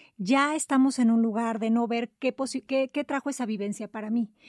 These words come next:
Generalmente cuando hago trabajo con clientes de la infidelidad, se dan muchas veces cuenta de que si le dan vuelta al pensamiento, yo me he estado si-, siendo infiel a mí mismo.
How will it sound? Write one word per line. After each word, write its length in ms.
Generalmente 720
cuando 260
hago 160
trabajo 460
con 180
clientes 400
de 100
la 360
infidelidad, 680
se 140
dan 160
muchas 240
veces 280
cuenta 340
de 120
que 140
si 120
le 120
dan 180
vuelta 260
al 100
pensamiento, 760
yo 220
me 100
he 20
estado 320
si-, 280
siendo 320
infiel 320
a 80
mí 140
mismo. 440